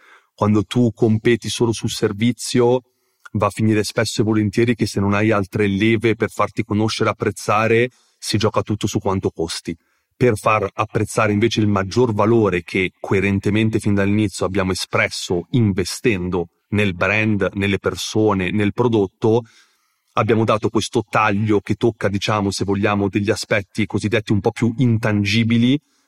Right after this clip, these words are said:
eh, legati a un brand, che creano appunto, ehm, relazione di un altro tipo, non di servizio, con l'utente finale o con l'azienda stessa,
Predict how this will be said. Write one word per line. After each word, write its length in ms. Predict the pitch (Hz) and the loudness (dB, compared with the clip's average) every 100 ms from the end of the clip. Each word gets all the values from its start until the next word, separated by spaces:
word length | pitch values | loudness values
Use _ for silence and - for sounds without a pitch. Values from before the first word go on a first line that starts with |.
| _ | _
eh, 140 | 95 | -2
legati 340 | 92 101 107 107 | 0 0 0 0
a 40 | |
un 120 | 123 | 2
brand, 560 | 123 110 101 110 117 147 _ _ _ | 2 0 0 2 2 0 _ _ _
che 160 | - 104 | -4 -2
creano 440 | 104 117 101 98 | 0 0 2 -2
appunto, 640 | 95 113 107 98 95 87 - | -2 0 0 0 0 0 -4
ehm, 640 | 92 90 87 87 85 85 - _ | -4 -2 -4 -6 -6 -8 -10 _
relazione 1040 | 85 87 123 110 - - 170 113 87 80 _ _ | -10 -2 0 0 -4 0 2 2 0 -4 _ _
di 140 | 110 | -2
un 80 | 101 | 0
altro 320 | 107 117 - | 0 0 -2
tipo, 340 | 101 127 107 92 | -2 -2 0 0
non 200 | 107 107 | 2 0
di 80 | 98 | 0
servizio, 580 | 104 87 110 - - | -4 -2 -2 -2 -6
con 160 | 92 98 | -4 -2
l'utente 400 | 101 117 107 101 | -2 0 0 -2
finale 400 | - 104 110 92 | -2 0 0 0
o 80 | 90 | 0
con 160 | 104 | 0
l'azienda 460 | 92 92 104 104 135 | -2 0 -2 0 -2
stessa, 560 | - 95 92 - 123 | -2 -4 -4 -2 -2